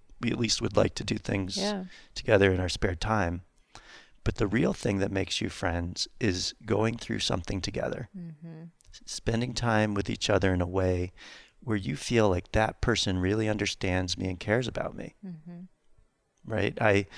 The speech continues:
Speaker 1: I didn't choose my parents. I'm different than them,
Speaker 2: Mm-hmm.
Speaker 1: but they, they care about me.
Speaker 2: Yeah, they've been there for you in
Speaker 1: They've been
Speaker 2: some
Speaker 1: there for me.
Speaker 2: difficult times, yeah.
Speaker 1: Yeah, you know, I, I, uh, uh, I have friends who aren't vegetarian, but boy, they're there for me. I'm a
Speaker 2: Mm-hmm.
Speaker 1: vegetarian.
Speaker 2: Yeah.
Speaker 1: Does it matter? No.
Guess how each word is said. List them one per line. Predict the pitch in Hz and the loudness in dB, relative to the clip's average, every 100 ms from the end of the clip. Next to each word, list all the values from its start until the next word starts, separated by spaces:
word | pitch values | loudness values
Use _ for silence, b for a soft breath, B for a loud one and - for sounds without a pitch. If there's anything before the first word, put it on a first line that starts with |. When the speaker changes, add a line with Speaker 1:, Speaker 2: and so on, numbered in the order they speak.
| B B B - | B B B -2
Speaker 1:
I | 101 | 2
didn't | 104 110 113 | 4 2 2
choose | - 110 101 | 2 2 4
my | 95 | 0
parents. | - - 120 117 101 - - - - - - | 0 0 0 0 -2 -4 -4 -10 -20 -20 -4
I'm | - 90 | 0 0
different | 87 117 147 113 | 2 0 0 0
than | 101 95 | 0 2
them, | 87 87 90 160 165 | 2 2 0 -6 -10
Speaker 2:
Mm-hmm. | 160 101 - | -12 -12 0
Speaker 1:
but | 113 - - - | 4 4 2 -6
they, | - 156 269 247 214 - - | 0 0 0 -4 -6 -10 -10
they | - | -6
care | - - | -4 2
about | - 120 | 4 4
me. | 127 | 4
Speaker 2:
Yeah, | 247 214 | 2 2
they've | 226 233 | 0 2
been | 220 233 | 4 4
there | 240 214 | 2 2
for | - 233 | 2 2
you | 208 175 | 2 0
in | 180 | 0
Speaker 1:
They've | 185 | 0
been | 165 | 2
Speaker 2:
some | 220 | 2
Speaker 1:
there | - | 2
for | - - 127 | 4 4 4
me. | |
Speaker 2:
difficult | 131 202 | 2 0
times, | 214 214 180 190 | 0 -2 -2 -2
yeah. | 214 202 185 | -2 0 0
Speaker 1:
Yeah, | 208 - 117 - | 0 0 0 -4
you | 190 131 | 2 8
know, | 120 | 10
I, | 120 113 120 - | 10 8 6 2
I, | 143 117 113 | 4 4 4
uh, | 110 110 - - - - - - - - | 4 4 2 -2 -12 -20 -20 -20 -20 -10
uh, | 120 131 - | -6 -2 0
I | |
have | 143 - | 2 2
friends | - 160 | 2 2
who | 147 | 2
aren't | 143 151 | 2 2
vegetarian, | 135 - - 156 147 113 | 0 0 2 4 4 2
but | - - | 0 2
boy, | 156 | 4
they're | 143 123 | 6 6
there | - | 4
for | - 127 | 4 2
me. | 113 117 - | 2 0 0
I'm | 131 | 2
a | 135 | 6
Speaker 2:
Mm-hmm. | |
Speaker 1:
vegetarian. | 139 127 - 139 120 110 | 4 4 4 4 4 4
Speaker 2:
Yeah. | 240 226 | 4 6
Speaker 1:
Does | 123 | 6
it | 117 | 6
matter? | 131 139 143 | 6 6 2
No. | 135 147 120 | 4 6 6